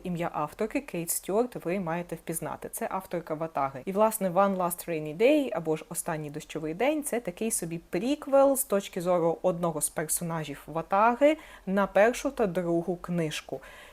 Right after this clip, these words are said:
І я очікувала від цієї книжки всього, але не того, чим вона виявилася. Виявилася вона настільки не самостійною, що її не те, що не можна читати окремо від Ватаги та продовження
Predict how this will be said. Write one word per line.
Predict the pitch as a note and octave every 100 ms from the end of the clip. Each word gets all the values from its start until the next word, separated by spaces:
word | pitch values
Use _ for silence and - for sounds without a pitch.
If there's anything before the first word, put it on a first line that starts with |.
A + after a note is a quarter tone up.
| - -
І | G#3+ G#3 G3+ G3 -
я | G3+ G3 A3 C4+
очікувала | - G3+ A3+ - G3+ F#3+
від | E3+
цієї | - G3+
книжки | - G3 -
всього, | F#3 - E3+ A3 D4
але | G3+ F#3+
не | F3 F#3+ B3
того, | G#3 E3+ F#3 A#3+ A3+ -
чим | - G#3
вона | F3+ E3+ F3
виявилася. | E3 D#3+ D3+ - - - D#3+
Виявилася | G#3 D4+ D4 -
вона | G#3+ G3+
настільки | G3+ G#3 - A3+ G#3+
не | F#3+ G#3+
самостійною, | - F#3+ - - A#3 F4+ C#4
що | - G#3
її | G3+ G3 A3
не | A3
те, | C4+ -
що | F4
не | B3+
можна | G#3 G3+ G3
читати | - - F3 E3+ D#3+ -
окремо | - G3 F3+ D#3+
від | D#3+ D#3 D#3
Ватаги | D#3 F3 F#3 E3+ D#3+ D#3
та | - D#3 C#3+
продовження | E3+ E3+ D#3+ D#3 D3